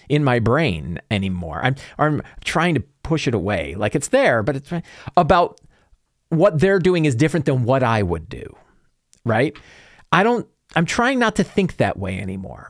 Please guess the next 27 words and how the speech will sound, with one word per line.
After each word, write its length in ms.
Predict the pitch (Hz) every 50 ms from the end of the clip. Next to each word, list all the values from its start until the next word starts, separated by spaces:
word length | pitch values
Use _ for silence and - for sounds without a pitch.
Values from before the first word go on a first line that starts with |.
| - -
And 120 | 131 147 165
I'm 80 | 170
trying 240 | - - 233 247 285
not 120 | 311 294
to 80 | - 233
think 180 | - 247 226 185
that 140 | 196 165
way. 160 | 156 156 160 156
And, 180 | 160 165 -
and 140 | - 170 165
because 320 | - - - 226 262 247
I 60 | 277 247
don't 160 | 220 170 139
think 160 | - 139 107
that 140 | 123 101 82
way, 220 | 95 92 104 113 - -
I 120 | 151 214
am 200 | 233 247 247 208
then 380 | 135 135 135 139 143 151 156 - _ _ _ _ _ _ _ -
often 560 | 147 196 285 302 - - 113 92 78 101 123 - -
delightfully 680 | 139 117 175 156 147 160 208 240 - - 202 190 190 190
surprised 600 | - - 151 - - 113 98 98 101 101 - -
by 140 | - 110 107
the 80 | 107
books 240 | 98 - 104 98 -
that 160 | - 104 -
they 420 | - 92 90 87 87 90 92 _